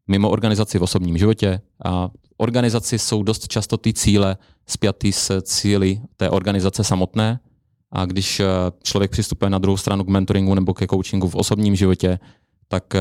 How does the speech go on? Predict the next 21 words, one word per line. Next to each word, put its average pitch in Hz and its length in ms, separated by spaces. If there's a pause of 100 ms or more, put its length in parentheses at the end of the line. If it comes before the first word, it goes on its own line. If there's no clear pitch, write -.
(140)
si - 240
ty 92 200
cíle 90 500
samozřejmě 92 480
stanoví 95 340
volně 92 340
podle 90 220
sebe 90 220
a 90 40
podle 92 240
svých - 220
potřeb. - 420 (360)
K - 60
tomu 117 200
samotnému 117 440
nastavení 104 480
nějakých 101 380
cílů 101 500 (680)
je 104 80
několik 101 500
metod, 98 400